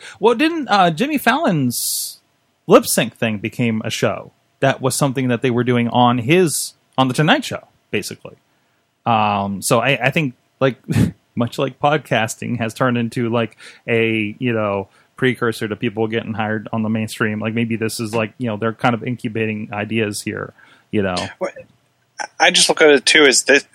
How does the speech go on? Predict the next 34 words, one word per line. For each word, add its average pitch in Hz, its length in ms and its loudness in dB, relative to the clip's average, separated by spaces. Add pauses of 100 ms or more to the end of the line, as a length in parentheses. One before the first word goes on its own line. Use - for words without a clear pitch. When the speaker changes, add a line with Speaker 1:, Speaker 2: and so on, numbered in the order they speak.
(140)
Speaker 2:
this - 320 4
in 127 240 2
particular - 580 4
is 110 120 2
another 117 380 4
value 107 520 4
add 101 240 6
for, 98 360 -2
for 98 220 2
Apple 110 280 2
Music. 104 520 -2 (140)
Speaker 1:
Oh, 226 100 -6
yeah. 92 200 -8 (480)
Speaker 2:
Um, 113 200 4
especially 139 480 4
if - 180 0
it, 123 240 2
it - 140 -2
could 117 140 -2
be 110 200 0 (400)
subscri-, 113 640 4
it's - 160 2
probably 117 220 4
gonna 104 80 4
be 101 80 -2
subscriber 101 600 2
only. 107 420 2 (540)
So 110 600 8 (960)
it, 127 240 2
it's 123 140 4
another 123 340 6
reason 117 500 4
to, 110 400 2
hey, 135 560 4